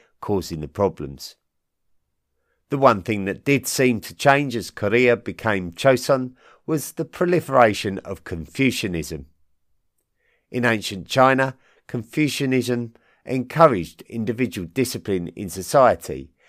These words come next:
and could be described as less spiritualistic than Buddhism. It wasn't necessarily that you were required to be one thing or the other.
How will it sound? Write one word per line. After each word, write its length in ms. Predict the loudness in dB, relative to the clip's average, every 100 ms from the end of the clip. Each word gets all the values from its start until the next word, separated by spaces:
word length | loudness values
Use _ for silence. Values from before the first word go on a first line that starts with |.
| _
and 160 | -10 -6
could 140 | -6
be 100 | -4
described 680 | -4 -4 -4 4 6 6 2 -8
as 180 | -10 -6
less 220 | -4 -2
spiritualistic 1200 | -4 -6 -6 -6 -8 -10 -4 -2 -2 -6 -12 -14 _
than 400 | -6 -6 -6 -12 -4
Buddhism. 540 | -2 -2 -4 -8 -14 -18 _ _ _ _ _ _ _ _ _ _ -10
It 160 | -6
wasn't 320 | 0 2 2 -2
necessarily 720 | -4 -4 2 2 4 0 0
that 220 | -2 -4
you 180 | -4 -4
were 100 | -4
required 560 | -4 -4 2 2 2 -2
to 100 | -4
be 180 | -2
one 400 | -2 4 6 6
thing 260 | -2 -6 -4
or 140 | -2
the 180 | -2 4
other. 380 | 6 6 2 -6